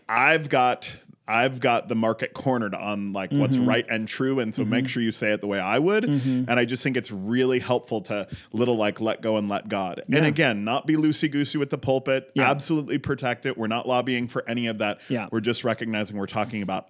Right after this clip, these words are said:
Speaker 1: a week.
Speaker 2: Yeah, and I, I think the way that At With Time has gone on, I mean, I,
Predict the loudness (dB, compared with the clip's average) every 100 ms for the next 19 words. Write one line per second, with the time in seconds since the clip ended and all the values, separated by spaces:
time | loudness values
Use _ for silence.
0 | _ -6 -4 -6 -10 -6 -2 -2 -2 -2
1 | 0 0 0 0 -2 2 4 6 4 2
2 | -2 -2 0 0 -4 -2 0 0 -2 -4
3 | -6 -4 -2 -2 -2 0 2 2